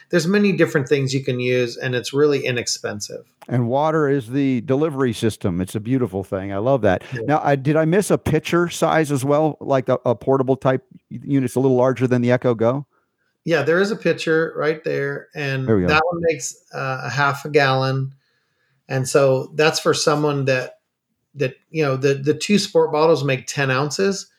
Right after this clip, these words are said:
Speaker 1: This is gonna make, you know, almost, uh, sixty ounces. So it, it's, it's much more volume if you have a family.
Speaker 2: Mm-hmm.
Speaker 1: Even some people that are in R Vs and, and they can get our machine, of course,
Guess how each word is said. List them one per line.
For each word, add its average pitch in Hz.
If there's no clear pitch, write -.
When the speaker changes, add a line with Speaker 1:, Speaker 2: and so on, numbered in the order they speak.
Speaker 1:
This 151
is 143
gonna 143
make, 127
you 143
know, 120
almost, 139
uh, 123
sixty -
ounces. 127
So 135
it, 135
it's, 139
it's 139
much 139
more 127
volume 123
if 113
you 135
have 117
a 117
family. 120
Speaker 2:
Mm-hmm. 98
Speaker 1:
Even 156
some 147
people 143
that 131
are 127
in 123
R 120
Vs 127
and, 117
and 123
they 139
can 139
get 165
our 175
machine, 127
of 113
course, 120